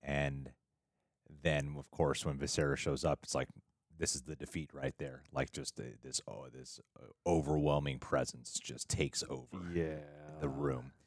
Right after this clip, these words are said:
Speaker 1: And of, and of course, the respect of hierarchy. And then the one guy who stands up to it all with the truth <laughs> gets, he gets
Speaker 2: Is
Speaker 1: cut down.
Speaker 2: permanently silenced,
Speaker 1: And he
Speaker 2: yeah.
Speaker 1: coulda handled it better.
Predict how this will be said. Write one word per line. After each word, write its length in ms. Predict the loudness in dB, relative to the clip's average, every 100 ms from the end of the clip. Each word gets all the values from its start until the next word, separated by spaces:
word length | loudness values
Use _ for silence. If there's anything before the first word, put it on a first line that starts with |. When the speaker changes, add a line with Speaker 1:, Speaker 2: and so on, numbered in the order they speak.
| _ -18
Speaker 1:
And 80 | -16
of, 60 | -16
and 100 | -18 -18
of 140 | -12
course, 380 | -4 0 0 0
the 80 | -8
respect 600 | -8 -6 -2 -2 -4 -20 _ _ _ _ -20
of 60 | -4
hierarchy. 640 | 2 4 2 0 -6 -12 -14
And 100 | -16
then 100 | -16 -16
the 80 | -16
one 300 | -2 0 4
guy 220 | 4 6
who 80 | 4
stands 360 | 2 2 0 0
up 120 | -4
to 180 | -6 -4
it 80 | 4
all 360 | 4 4 2 -6
with 280 | 2 4 4
the 80 | 2
truth 420 | 0 -2 -4 -10 -20 _ _ _
<laughs> 440 | _ _ _ 6 12
gets, 500 | 12 12 8 6 8
he 480 | 8 8 2 -4 2
gets 140 | 4 4 2
Speaker 2:
Is 40 | 4
Speaker 1:
cut 160 | 4 6
down. 260 | 6 6 4
Speaker 2:
permanently 600 | 2 4 6 4 4 2
silenced, 640 | 4 4 6 4 2 -2
Speaker 1:
And 100 | 4
he 60 | 6
Speaker 2:
yeah. 60 | 8
Speaker 1:
coulda 160 | 8
handled 300 | 8 6 4 0
it 80 |
better. 320 | 0 0 0